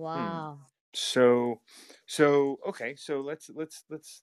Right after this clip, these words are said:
Speaker 1: look at this. What are your first thoughts?
Speaker 2: Well, you know, there was this issue about some acreage that my, uh, parents had, uh, gifted me. And
Speaker 1: Mm-hmm.
Speaker 2: when my situation changed, uh, and I was divorcing, I thought, you know, "I don't want to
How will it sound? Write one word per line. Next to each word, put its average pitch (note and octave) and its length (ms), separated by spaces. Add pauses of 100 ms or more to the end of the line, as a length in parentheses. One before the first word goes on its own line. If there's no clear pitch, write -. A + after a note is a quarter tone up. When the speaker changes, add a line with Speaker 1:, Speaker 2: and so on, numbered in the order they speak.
Speaker 1:
look C#3+ 260
at A#2+ 140
this. C3+ 200
What F#3+ 120
are - 20
your A3+ 100
first - 400
thoughts? A#2+ 460 (520)
Speaker 2:
Well, F4 260
you F4 120
know, F4 100
there F#4+ 140
was F#4+ 140
this - 240
issue A#3+ 400
about F3 380
some F3+ 380
acreage G3 440
that F3+ 160
my, F3 380
uh, E3 240
parents G3 320
had, E3+ 220
uh, D#3 280 (600)
gifted G#3+ 400
me. C3+ 200 (640)
And G3+ 120
Speaker 1:
Mm-hmm. - 20
Speaker 2:
when G#3 120
my G3 120
situation C#4+ 540
changed, F#3 480 (100)
uh, E3 260
and E3+ 120
I E3+ 80
was E3+ 140
divorcing, G3 480
I F3 80
thought, E3+ 320
you E3+ 120
know, D#3+ 100
"I E3 100
don't F3 200
want F3 240
to F3 380